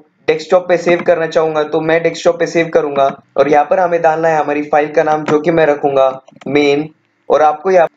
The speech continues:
extension डालने की कोई जरूरत नहीं है, क्योंकि वो by default यहाँ पर save कर रहा है। यहाँ पर आप देख सकते हो, उसने by default लिया है डॉट पी वाई, और हमें डॉट पी वाई mention करने की जरूरत नहीं है।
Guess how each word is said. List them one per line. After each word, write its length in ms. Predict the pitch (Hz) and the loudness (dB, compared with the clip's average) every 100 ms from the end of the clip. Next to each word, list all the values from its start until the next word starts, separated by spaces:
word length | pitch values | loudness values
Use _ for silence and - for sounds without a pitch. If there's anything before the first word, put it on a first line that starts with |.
| - | -2
extension 580 | 131 - 175 175 175 180 | -4 -2 -2 -2 -2 0
डालने 240 | 165 160 | 0 -2
की 120 | 156 165 | -6 -4
कोई 220 | 165 170 | 0 0
जरूरत 400 | 175 170 165 156 | 0 0 0 0
नहीं 180 | 160 151 | 0 0
है, 60 | 147 | 0
क्योंकि 260 | 160 156 | -2 -2
वो 320 | 147 156 160 - _ _ - | 0 2 0 -4 _ _ -2
by 120 | 147 165 | 0 -2
default 440 | 170 175 170 170 - _ 147 | -2 2 2 -2 -14 _ 0
यहाँ 140 | 147 | 0
पर 160 | 151 156 | 0 -4
save 300 | 160 160 156 | -2 -2 0
कर 140 | 156 | 0
रहा 160 | 151 165 | 2 2
है। 240 | 147 151 151 _ - | 2 -2 -8 _ 0
यहाँ 120 | 135 | 0
पर 140 | 170 | 2
आप 100 | 160 | 0
देख 220 | 156 156 156 | 0 -6 -2
सकते 260 | 165 156 | -2 0
हो, 60 | 160 | -2
उसने 200 | 156 156 | 0 0
by 160 | 151 151 | 0 0
default 360 | 151 147 156 151 | -2 -2 -2 0
लिया 180 | 156 | 0
है 80 | 151 143 | 0 2
डॉट 200 | 139 139 - | 2 0 -2
पी 100 | 160 | -2
वाई, 220 | 147 143 | 0 0
और 180 | 139 139 | 0 -2
हमें 320 | 143 147 156 156 | -2 -2 -2 -2
डॉट 200 | 151 143 147 | 0 0 0
पी 100 | 156 | -4
वाई 160 | 147 147 | -2 0
mention 380 | 147 143 143 143 | -2 -4 -4 -2
करने 240 | 143 143 | -2 -2
की 80 | 143 | -2
जरूरत 420 | 143 135 135 135 127 | -2 0 0 0 0
नहीं 240 | 151 151 | -2 0
है। 100 | 135 | 0